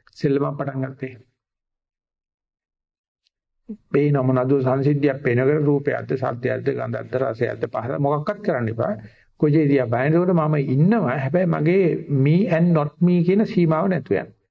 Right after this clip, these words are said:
මම සහ මම නොයේ කියන සීමාවක් ඇතුව නෙමෙයි දැන් යන්නේ. ඒක අපි කියන්නේ උද්දම් පාද දල අදෝකේ සමත්තකා තච පරියන්තම් පුරං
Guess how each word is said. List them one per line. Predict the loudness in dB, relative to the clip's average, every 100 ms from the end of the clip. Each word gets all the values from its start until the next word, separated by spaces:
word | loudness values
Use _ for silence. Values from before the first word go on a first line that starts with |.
| _ _ _ _ _ _ _ _ _ -4
මම | -2
සහ | 0
මම | -2 -2 0
නොයේ | 2 2 2
කියන | 2 0
සීමාවක් | 2 0 0 -2 -2
ඇතුව | -2 -2
නෙමෙයි | -2 -2 -2 0
දැන් | 0 2 2
යන්නේ. | 0 -4 -8 -18 _ _ _ -6
ඒක | -6 -4
අපි | -6 -4
කියන්නේ | -4 -2 0 0
උද්දම් | -2 -4 -6
පාද | -4 -4 -2
දල | 0 0
අදෝකේ | 0 0 0 0 -2 -2
සමත්තකා | -4 -6 -6 -4 -2 -2
තච | -4 -8
පරියන්තම් | -8 -6 -4 -6 -6 -8
පුරං | -10 -10 -8 -8